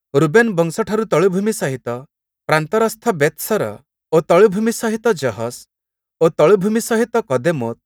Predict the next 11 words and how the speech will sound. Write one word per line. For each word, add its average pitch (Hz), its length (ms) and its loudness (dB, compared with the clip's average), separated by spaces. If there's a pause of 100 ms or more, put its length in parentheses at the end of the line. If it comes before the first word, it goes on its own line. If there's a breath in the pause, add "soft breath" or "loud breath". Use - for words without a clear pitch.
(320)
ଓ 160 80 0
ତଳଭୂମି 202 500 2
ସହିତ 220 420 -4
ମେଫାତ, 120 420 -6 (440)
ଆଉ 147 220 6
ଗାଦ 185 240 2
ବଂଶଠାରୁ 160 640 -4 (460)
ତଳଭୂମି 214 420 6
ସହିତ 196 360 -2 (120)
ଗିଲିୟଦସ୍ଥ 180 600 0 (120)
ରାମୋତ, 113 320 -4